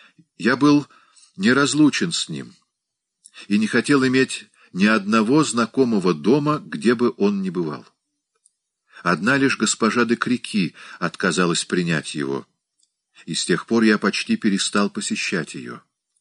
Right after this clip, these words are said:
Грим, со своей стороны, приобрел другие знакомства, самостоятельно или при помощи графа де Фриеза.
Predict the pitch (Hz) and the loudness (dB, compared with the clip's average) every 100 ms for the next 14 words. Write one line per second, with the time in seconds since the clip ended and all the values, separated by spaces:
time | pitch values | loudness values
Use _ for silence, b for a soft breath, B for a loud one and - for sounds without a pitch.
0 | _ _ - B 85 101 165 135 80 - | _ _ -20 B 0 4 4 2 -2 -10
1 | B B 95 - 92 85 76 - 80 78 | B B -6 -2 2 2 0 -2 -4 -4
2 | 71 - B B B - 85 80 135 135 | -6 -12 B B B 0 2 4 2 4
3 | 151 131 123 113 92 95 - 87 - 85 | 2 2 4 2 2 -4 -2 -4 -4 -6
4 | 78 B B - 95 95 - 92 80 101 | -6 B B -6 -2 -2 0 0 2 2
5 | 135 135 139 143 139 - 104 117 104 - | 0 -4 -6 -6 -6 -4 -2 -2 -4 -2
6 | 104 110 - 95 80 82 - 95 80 - | -2 -2 -4 -4 -2 -2 -2 -8 -10 -8
7 | 87 71 67 62 | -8 -8 -10 -12